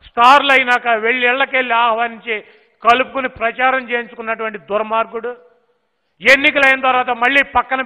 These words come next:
పెట్టి చంద్రబాబు నాయుడు అధికారంలోకి వచ్చిన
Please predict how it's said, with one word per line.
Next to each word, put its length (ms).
పెట్టి 280
చంద్రబాబు 520
నాయుడు 220
అధికారంలోకి 640
వచ్చిన 200